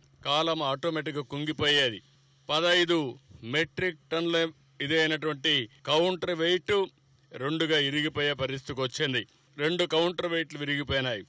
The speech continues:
ఇంకా కూడా సిగ్గొదిలిపెట్టి సమర్థించుకునే పరిస్థితిలో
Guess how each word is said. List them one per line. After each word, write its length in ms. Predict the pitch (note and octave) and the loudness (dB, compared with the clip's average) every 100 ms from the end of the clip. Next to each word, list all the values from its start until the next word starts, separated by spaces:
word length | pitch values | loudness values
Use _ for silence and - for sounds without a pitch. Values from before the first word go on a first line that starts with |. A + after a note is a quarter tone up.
| _ - D3 | _ -6 -2
ఇంకా 200 | D#3 F#3 F3+ | 2 4 4
కూడా 140 | F#3 - | 2 0
సిగ్గొదిలిపెట్టి 880 | E3+ D#3+ D3+ F3+ F3+ E3 F3 F3 E3 C3+ - - - | -4 -2 0 2 0 0 -2 2 2 2 -4 -14 -4
సమర్థించుకునే 760 | D3+ E3+ E3+ E3+ E3+ D#3+ E3+ D3+ | 0 0 0 -2 -2 0 0 0
పరిస్థితిలో 380 | D3+ D3 - E3 | 0 -2 0 2